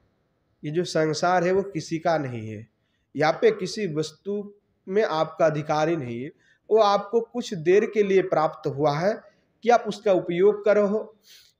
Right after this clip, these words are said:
उपयोग करके उसका नाश करो, या उसको अच्छे काम में उपयोग करो, उसको बुरे काम में उपयोग करो। अब क्या करना चाहते हो वो आपके विषय है,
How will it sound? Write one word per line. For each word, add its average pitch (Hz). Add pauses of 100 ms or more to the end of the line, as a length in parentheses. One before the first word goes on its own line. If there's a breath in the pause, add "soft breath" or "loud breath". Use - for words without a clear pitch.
(160)
उपयोग 202
करके 220
उसका 208
नाश 170
करो, 214
या 190
उसको 180
अच्छे 175
काम 202
में 202
उपयोग 202
करो, 214
उसको 202
बुरे 160
काम 202
में 208
उपयोग 202
करो। 220 (240 loud breath)
अब 170
क्या 185
करना 185
चाहते 165
हो 180
वो 156
आपके 139
विषय 147
है, 165